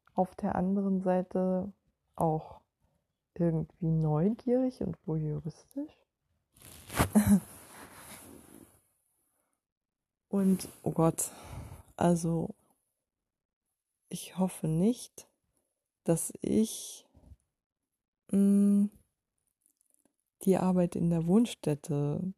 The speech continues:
damit sozusagen, ähm, in meinem Gehirn kodiert <laughs> habe, weil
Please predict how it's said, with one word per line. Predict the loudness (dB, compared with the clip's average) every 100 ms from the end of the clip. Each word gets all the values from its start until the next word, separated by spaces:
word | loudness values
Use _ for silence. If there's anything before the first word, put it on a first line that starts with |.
| _ _ -8
damit | -4 0 -2 -4
sozusagen, | -6 -6 -4 -4 0 0 0 -2 -4 -6 _ _ _ _ _ _ _ _ _ _ _ _ _ _ -20 -14 -4
ähm, | -2 0 -2 -2 -4 -6 -10 _ -12 -6 -2 -2 -4 -8 -20 -20 -20 _ _ _ -6
in | -2 -2 -2
meinem | -2 -2 -2
Gehirn | -2 -2 0 0 0 -2
kodiert | -2 -2 -2 -2 -2 -2 -4
<laughs> | -2
habe, | 0 2 4 6 6
weil | 2 0 -2